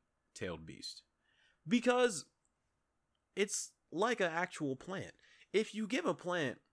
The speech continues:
a cup of soil, it's not gonna grow as well as the other plant that has two cups of soil. Pour water in each plant. One plant is gonna grow much better than the other,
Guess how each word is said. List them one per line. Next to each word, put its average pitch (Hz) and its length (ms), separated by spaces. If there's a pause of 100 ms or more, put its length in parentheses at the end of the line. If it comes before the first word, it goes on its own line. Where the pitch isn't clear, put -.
(380)
a 117 140
cup 165 300
of 120 100
soil, 98 580 (1500)
it's 220 200
not 226 240
gonna 160 160
grow 123 500 (320)
as 123 280
well 120 520
as 117 260
the 104 260
other 160 200
plant 98 460 (540)
that 110 300
has 110 500 (100)
two 214 160
cups - 300
of - 80
soil. 60 400 (720)
Pour 208 160
water 170 320
in 131 80
each 143 220
plant. 160 320 (340)
One 180 320
plant 156 320
is 117 80
gonna 131 160
grow 123 260
much 123 300
better 123 220
than 104 200
the 82 140
other, 170 360